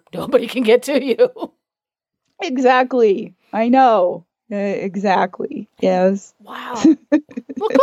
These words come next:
Speaker 1: cool. So it's the, uh, get yourself a headlamp and check out the ones that have a motion detector on-off switch. And I, many, many times have been fumbling around my hat or my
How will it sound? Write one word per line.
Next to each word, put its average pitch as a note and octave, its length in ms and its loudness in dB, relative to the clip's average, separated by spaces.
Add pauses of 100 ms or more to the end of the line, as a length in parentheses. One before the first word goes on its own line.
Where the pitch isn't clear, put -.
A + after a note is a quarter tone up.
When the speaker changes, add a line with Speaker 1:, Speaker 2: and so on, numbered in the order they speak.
Speaker 1:
cool. B3 100 0
So C4 280 2
it's B3+ 200 2
the, B3 240 -2
uh, A3+ 180 4 (600)
get - 160 0
yourself E4+ 300 2
a D4 40 -4
headlamp C4+ 520 2
and A#3+ 180 -2
check C4 180 0
out B3 140 2
the C#4+ 80 -2
ones A3+ 280 0
that A#3+ 140 2
have G#3 240 -2
a A3+ 60 0
motion C4 300 -2
detector A3+ 420 -4
on-off B3+ 240 0
switch. F3+ 180 -2
And A3+ 160 -4
I, A3 260 0 (400)
many, A#3 220 4
many C4+ 200 2
times C#4+ 400 0
have F#3+ 120 -6
been G3 140 -4
fumbling A3+ 460 -2
around A3 260 4
my G3+ 140 0
hat G3 360 -2
or G#3+ 160 -2
my E3+ 380 -2